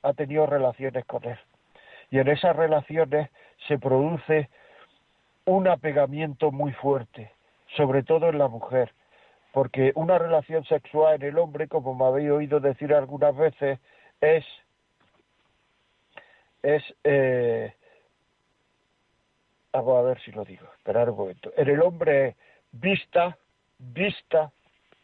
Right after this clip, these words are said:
cuerpo y corazón. Entrega el cuerpo sin necesidad de haber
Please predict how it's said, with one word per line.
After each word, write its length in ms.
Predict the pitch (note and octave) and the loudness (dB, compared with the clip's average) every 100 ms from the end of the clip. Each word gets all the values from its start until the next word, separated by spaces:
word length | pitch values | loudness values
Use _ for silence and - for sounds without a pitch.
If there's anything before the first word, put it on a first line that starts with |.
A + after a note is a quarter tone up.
| _ _ _ _ _ _ _ _ _ _ _ _ _ _ | _ _ _ _ _ _ _ _ _ _ _ _ _ _
cuerpo 540 | - E3 F3 - D#3+ - | -2 0 0 -2 -4 -4
y 80 | C3+ | -10
corazón. 520 | - B2 A2 - G#2+ - _ _ _ _ _ _ - | -6 -4 -4 -6 -14 -14 _ _ _ _ _ _ -8
Entrega 580 | B2+ A#2+ D#3+ F3+ E3 | -8 -4 0 2 4
el 140 | C#3 C3 | 2 -2
cuerpo 600 | - F3 D3+ - C#3+ C#3 - | -4 -4 -4 -4 -4 -4 -8
sin 160 | C#3 B2 | -12 -4
necesidad 800 | C3 B2+ B2 - B2 C#3+ D#3 - | -6 -4 -6 -6 -2 2 2 0
de 220 | C3+ B2+ B2 | -8 -4 -2
haber 360 | A#2+ C#3+ D3 | 0 -2 -2